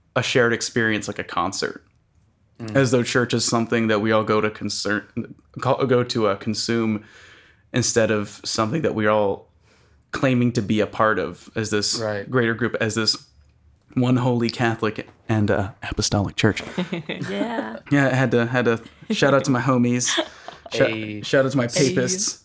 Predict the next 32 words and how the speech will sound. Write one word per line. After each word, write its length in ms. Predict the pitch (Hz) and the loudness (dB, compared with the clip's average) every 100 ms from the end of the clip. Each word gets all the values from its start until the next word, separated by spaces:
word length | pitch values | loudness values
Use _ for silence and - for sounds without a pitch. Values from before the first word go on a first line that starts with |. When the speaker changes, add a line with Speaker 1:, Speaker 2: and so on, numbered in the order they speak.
| _ | _
Speaker 2:
Yeah. 380 | 120 120 123 107 | -4 -2 -2 -6
Speaker 1:
Sh-, 240 | 107 - | -4 -2
shout 180 | - 143 | 4 4
out 100 | 135 | 4
to 80 | 131 | 4
Speaker 2:
Speaking 80 | 127 | 4
Speaker 1:
Italy. 260 | 127 135 | 6 6
Speaker 2:
of, 340 | 117 104 - - _ _ - | 4 -2 -14 -20 _ _ -14
speaking 420 | - 147 147 117 | -8 -6 -4 -2
of 140 | 131 | 0
those 200 | 113 107 | -2 -4
homies, 560 | 117 135 104 104 - - - | -4 -6 -8 -12 -16 -20 -8
um, 540 | 113 113 110 107 107 - | -2 -2 -2 -4 -10 -10
Megan, 300 | 123 131 143 | -6 -4 -2
I 100 | 117 | 0
would 160 | 180 | -2
love 240 | 117 113 123 | 0 -2 -2
to 120 | 117 | -8
hear 680 | 107 - 107 107 107 101 98 _ _ _ _ _ 113 | -12 -8 -4 -2 -2 -4 -10 _ _ _ _ _ -16
what 560 | 110 113 107 104 - - | -4 2 2 2 -2 -10
you 200 | 113 127 | -8 -8
think, 300 | 123 110 107 | -6 -6 -2
like, 240 | 107 104 | -4 -2
as 160 | 113 117 | -2 0
somebody 540 | - 117 113 110 110 | -2 -2 0 0 0
who 460 | 110 107 107 104 104 | -2 -4 -6 -6 -8
has 180 | 104 107 | -8 -8
been 260 | 110 107 101 | -6 -6 -6
pursuing 840 | - 107 - 117 113 104 101 101 98 _ | -10 -8 -4 -4 -4 -4 -6 -12 -16 _
a 40 | 107 | -2
medical 320 | 120 113 107 | 0 0 -4
degree. 580 | 101 101 107 104 80 | -10 -10 -8 -8 -10